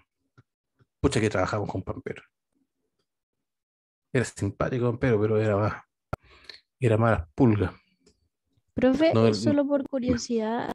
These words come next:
Speaker 2: ¿cómo cuánto
Speaker 1: Dime.
Speaker 2: costó todo ese tratamiento y los procedimientos?
Speaker 1: Mucha plata. Y ahora habría, habría valido más, porque en ese momento lo ideal hubiese sido haber partido con el, el escáner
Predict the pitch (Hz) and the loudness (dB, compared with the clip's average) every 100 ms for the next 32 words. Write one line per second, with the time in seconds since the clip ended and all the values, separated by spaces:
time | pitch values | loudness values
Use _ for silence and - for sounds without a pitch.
0 | - 247 240 226 277 320 370 339 311 160 | -2 2 2 2 0 0 -2 0 0 0
1 | - 226 - - 226 220 202 220 214 226 | -4 -8 -6 -6 -4 -4 -2 -2 -2 -4
2 | 220 220 208 196 208 214 214 214 208 214 | -4 -4 -4 -2 -4 -4 -4 -6 -6 -8
3 | - 214 214 202 202 214 247 277 _ _ | -6 -6 -4 -4 -4 -6 -8 -12 _ _
4 | _ _ _ _ _ _ _ _ _ _ | _ _ _ _ _ _ _ _ _ _
5 | _ - 113 120 - - - - - - | _ -4 2 2 2 -2 -6 -14 -18 -20
6 | _ _ _ _ _ _ _ _ _ _ | _ _ _ _ _ _ _ _ _ _
7 | _ _ _ _ - 113 123 139 123 117 | _ _ _ _ 2 6 8 8 6 4
8 | 113 127 117 120 117 131 117 113 123 110 | 4 6 4 4 6 6 6 6 4 6
9 | 113 107 - 104 104 104 107 113 110 120 | 4 0 0 0 2 2 2 2 4 4
10 | 127 113 110 107 101 101 165 - _ _ | 4 6 6 6 6 6 4 0 _ _
11 | _ _ _ - 120 120 131 - 127 127 | _ _ _ 2 4 4 2 2 6 6
12 | 120 110 117 - 101 - - 147 165 165 | 6 6 4 4 2 2 6 8 10 6
13 | 156 _ - - 123 123 113 113 110 101 | 4 _ -4 4 6 6 4 6 6 6
14 | 113 104 104 104 - - 135 151 180 | 6 6 6 4 4 4 6 4 0